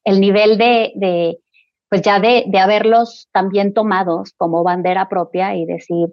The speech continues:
"Esto me refleja, me, me, a-, me resuena y, y vivo también bajo los mismos cinco principios",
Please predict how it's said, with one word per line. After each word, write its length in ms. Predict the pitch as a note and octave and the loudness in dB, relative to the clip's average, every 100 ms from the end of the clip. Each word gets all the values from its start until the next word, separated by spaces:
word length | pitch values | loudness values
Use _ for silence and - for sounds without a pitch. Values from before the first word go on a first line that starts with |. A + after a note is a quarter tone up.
| _ _ _ - | _ _ _ -4
"Esto 560 | G3 A3 G3+ F#3+ G3 _ | -2 0 0 0 -4 _
me 120 | F#3+ | -2
refleja, 720 | F#3 F3 - G#3+ A3 F#3+ A#3 | 0 0 0 0 0 -4 -6
me, 320 | D#4 F#3 E3+ - | -6 -4 -6 -6
me, 340 | F#3 F3 E3+ - | -6 -4 -4 -6
a-, 160 | G3+ G3+ | -6 -4
me 100 | F3 | -4
resuena 720 | F3+ F3+ - A3 A3 G#3+ A#3+ - | -4 -4 0 0 0 -4 -6 -8
y, 260 | F3 F3 - _ | -10 -10 -16 _
y 160 | G3 F#3+ | -4 -2
vivo 600 | G#3 A3+ G#3+ A#3+ G#4+ - _ _ _ - | 0 2 2 0 -2 -10 _ _ _ -6
también 520 | F3 F3+ E3+ A#3+ D4+ | -4 -4 -4 -8 -6
bajo 260 | F3+ - F3+ | -6 -2 0
los 220 | F3 F3+ | 0 0
mismos 400 | G3 F#3+ G#3 G#3+ | -4 -4 -6 -6
cinco 280 | G3 F3+ F#3 | -6 -4 -4
principios", 680 | E3+ D#3+ F#3 F3 F#3 G3+ | -4 -4 -4 -4 -4 -4